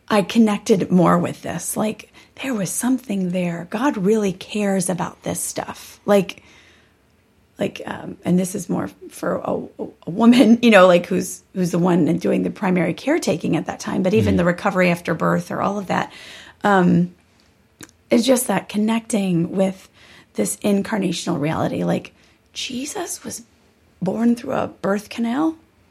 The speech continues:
Speaker 2: Mm.
Speaker 1: We'll just keep this clean
Speaker 2: Yes.
Speaker 1: so I don't have to click those explicit
Speaker 2: <laughs>
Speaker 1: lyrics on iTunes or whatever. But, like, like, like, God is not unaware of, like, the real nitty-gritty of my life.
Speaker 2: Mm.
Speaker 1: And the Spirit is with me and within me.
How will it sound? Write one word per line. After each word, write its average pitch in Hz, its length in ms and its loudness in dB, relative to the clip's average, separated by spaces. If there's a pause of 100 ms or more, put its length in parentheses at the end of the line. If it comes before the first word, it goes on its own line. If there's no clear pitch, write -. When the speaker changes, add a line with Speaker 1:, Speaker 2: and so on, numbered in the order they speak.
(320)
Speaker 2:
Mm. 95 400 4
Speaker 1:
We'll - 80 -2
just 226 180 0
keep - 200 0
this 240 160 2
clean - 220 2
Speaker 2:
Yes. 226 160 4
Speaker 1:
so 262 60 4
I 208 40 4
don't 196 80 4
have 190 80 0
to 190 80 -4
click - 220 -4
those 190 160 4
explicit 202 600 4
Speaker 2:
<laughs> 196 60 2
Speaker 1:
lyrics 208 440 4
on 269 320 8
iTunes - 540 4 (440)
or - 60 6
whatever. 254 360 6
But, 233 160 6
like, 226 320 6 (720)
like, 254 380 -2 (680)
like, 214 200 -8
God 233 240 -2
is 202 180 -2
not 196 500 -2
unaware 180 600 0
of, 196 180 0
like, 190 240 -4
the 180 120 0
real 170 440 0
nitty-gritty 165 720 -2
of 170 160 -8
my 175 140 -4
life. 175 520 -8 (260)
Speaker 2:
Mm. 92 200 -2 (100)
Speaker 1:
And 175 560 2 (220)
the 190 80 -8
Spirit 185 520 -4
is 185 200 -6
with 180 240 -10
me 277 320 0
and 190 160 -2
within 175 380 -2
me. 285 320 -2